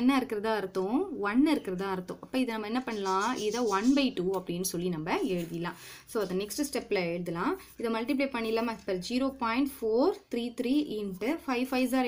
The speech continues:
என்ன? ட்வென்டி ஃபைவ். இதை அப்படியே வச்சுக்கோங்க. அப்புறம் அடுத்த ஸ்டெப்ல மல்டிப்ளை பண்ணிக்கலாம். அப்புறம் இது ரெண்டும் மல்டிப்ளை பண்ணும்போது ட்வென்டி ஃபைவ். பிளஸ் இப்ப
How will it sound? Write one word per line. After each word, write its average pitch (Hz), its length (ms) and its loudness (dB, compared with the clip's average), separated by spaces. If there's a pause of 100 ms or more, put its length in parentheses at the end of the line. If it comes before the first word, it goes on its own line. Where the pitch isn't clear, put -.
என்ன? 247 180 0 (140)
ட்வென்டி 214 380 -2
ஃபைவ். - 180 -4 (200)
இதை 208 140 -2
அப்படியே 208 220 2
வச்சுக்கோங்க. 214 420 -4
அப்புறம் 190 220 -4
அடுத்த 196 220 -4
ஸ்டெப்ல 196 280 -4
மல்டிப்ளை 185 320 -2
பண்ணிக்கலாம். 214 340 -2 (260)
அப்புறம் 233 240 0
இது 262 140 4
ரெண்டும் 262 200 6
மல்டிப்ளை 226 320 0
பண்ணும்போது 196 340 0 (120)
ட்வென்டி 202 360 -4
ஃபைவ். 180 180 -6 (480)
பிளஸ் 247 340 0 (400)
இப்ப 220 300 -2